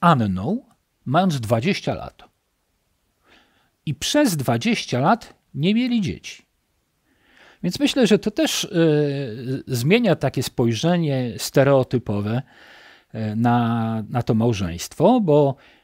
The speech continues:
e, w sytuacji, gdy się to wszystko działo, Joachim miał czterdzieści lat. E, może na tamte czasy to już był człowiek, powiedzmy, w poważnym wieku, dojrzały,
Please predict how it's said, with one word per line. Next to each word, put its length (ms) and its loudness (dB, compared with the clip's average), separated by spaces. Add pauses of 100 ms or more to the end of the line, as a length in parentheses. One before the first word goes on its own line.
(120)
e, 340 -8
w 100 -14
sytuacji, 680 2
gdy 160 -4
się 140 -4
to 120 -6
wszystko 380 0
działo, 420 0
Joachim 580 0
miał 180 -4
czterdzieści 580 -6
lat. 540 -4 (1000)
E, 60 -10 (300)
może 800 6
na 140 0
tamte 380 4
czasy 380 0
to 120 -6
już 160 -2
był 180 -2
człowiek, 760 -4
powiedzmy, 440 -6
w 100 -16
poważnym 540 0
wieku, 380 -10
dojrzały, 800 0